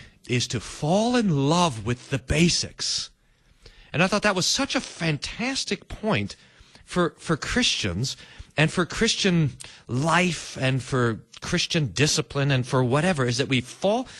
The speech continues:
we wanna fall in love with the basics. It's not just that we wanna, we wanna do the basics, but that we wanna love the basics.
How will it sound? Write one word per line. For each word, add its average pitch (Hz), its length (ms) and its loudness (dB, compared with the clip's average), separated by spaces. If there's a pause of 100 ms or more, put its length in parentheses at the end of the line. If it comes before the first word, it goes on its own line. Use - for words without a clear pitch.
(180)
we 180 120 2
wanna 180 240 2
fall 262 420 0
in 233 160 0
love 196 180 2
with 170 80 -2
the 139 80 0
basics. 160 400 2
It's 147 160 0
not 294 160 2
just 254 200 0
that - 100 -2
we 156 80 4
wanna, 143 340 4 (460)
we 147 100 2
wanna 156 240 4
do 196 460 4
the 196 80 2
basics, - 840 -8 (640)
but 151 120 -2
that 175 100 0
we 180 120 2
wanna 175 280 4
love 139 520 0
the 107 80 -2
basics. - 800 -8